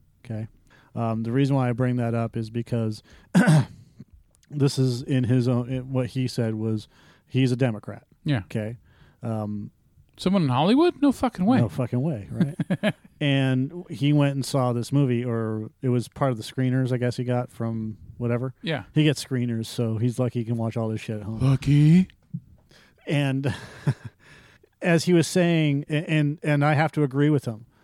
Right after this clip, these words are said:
Speaker 1: Um, and I am not, I am not a Republican, nor am I a Democrat.
Speaker 2: No.
Speaker 1: Um, this movie is not a teamwork film. It's,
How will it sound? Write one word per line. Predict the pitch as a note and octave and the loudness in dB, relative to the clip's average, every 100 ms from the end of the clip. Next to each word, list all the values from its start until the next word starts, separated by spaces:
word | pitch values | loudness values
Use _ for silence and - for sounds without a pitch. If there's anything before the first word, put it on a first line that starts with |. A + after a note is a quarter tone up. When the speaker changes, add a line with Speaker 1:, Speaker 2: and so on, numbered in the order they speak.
| _ _ B2+ | _ _ -2
Speaker 1:
Um, | B2 B2 A#2 A#2 - | 0 0 -2 -6 -6
and | C3 A#2+ A#2+ | -4 -2 -4
I | B2+ B2+ C3+ | -2 0 0
am | C3 | 0
not, | B2+ B2 A#2+ C3 _ _ _ _ - | 0 0 0 -4 _ _ _ _ -6
I | A#2+ | -2
am | A#2+ | 0
not | A#2+ A#2 | -2 -4
a | |
Republican, | A#2 A#2 B2 A#2 A#2 A#2+ A#2 | -6 -4 -2 -2 -2 -2 -2
nor | A2+ A#2 | -2 -2
am | A#2 A2+ A2+ | -2 -2 -2
I | A2+ | -2
a | |
Democrat. | A2+ G#2+ - G2+ G2 | -4 -6 -8 -10 -6
Speaker 2:
No. | C3+ A2+ - - _ - | -6 -6 -8 -18 _ -14
Speaker 1:
Um, | G#2 G#2 G2 F#2+ _ _ _ _ - _ _ - _ _ _ - | -10 -10 -12 -16 _ _ _ _ -20 _ _ -20 _ _ _ -6
this | C#3 D#3 E3 D3 | 2 4 4 2
movie | D3+ D#3+ D#3+ D#3 D3 C#3+ | 4 4 4 4 4 2
is | D3 C#3 C#3 C3 A2+ C3 | 2 2 4 4 0 0
not | C3+ C3+ C3 C3+ - _ _ _ - | 2 2 0 -2 -6 _ _ _ -4
a | C#3+ | -2
teamwork | - - E3+ E3+ D#3 C#3 C3+ - | -2 0 2 4 2 2 0 -6
film. | - D3 B2+ F#2+ - _ _ _ - | -2 0 0 -2 -16 _ _ _ -4
It's, | D3+ C3 - - | -2 -2 -4 -10